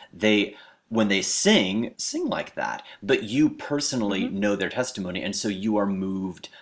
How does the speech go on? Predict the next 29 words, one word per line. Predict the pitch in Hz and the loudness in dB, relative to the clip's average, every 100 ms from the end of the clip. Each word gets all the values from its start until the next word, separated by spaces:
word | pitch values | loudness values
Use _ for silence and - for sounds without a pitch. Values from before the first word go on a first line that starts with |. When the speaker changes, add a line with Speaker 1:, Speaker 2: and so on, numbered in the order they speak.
| _ | _
Speaker 1:
by | 87 107 107 107 | -2 2 2 2
the | 104 | -2
way | 95 95 90 | -4 -2 -4
that | 87 | -6
God | - 98 | -4 -4
is | 92 | -2
speaking | - - 104 98 90 87 | -6 -4 -8 -8 -12 -12
through | - - 98 92 | -14 -8 -6 -2
them, | 90 82 - _ | -2 -2 -8 _
through, | 143 139 135 - | -2 2 4 2
again, | 101 104 - - | 2 0 -2 -8
this | 226 113 | -4 -2
Speaker 2:
Mm-hmm. | 269 | 0
Speaker 1:
text. | - - - - - | 0 -2 -2 -4 -2
Speaker 2:
Mm-hmm. | 220 262 | -4 -4
Speaker 1:
Like, | 190 | -6
it's, | 180 - | -6 -6
it's | 196 - | -6 -4
this | 214 - | -2 -2
text | - - 233 | -2 -2 0
Speaker 2:
Yeah, | 294 202 | 0 -2
Speaker 1:
that | 196 180 | -8 -4
they | 107 | -2
Speaker 2:
yeah. | 202 | 0
Speaker 1:
are, | - 87 - | 0 -2 -4
they | 104 107 | -4 0
are | 90 | 0
attesting | 78 - 139 - 82 73 | 0 -2 -4 -4 -8 -8
to, | - 62 50 | -8 -8 -10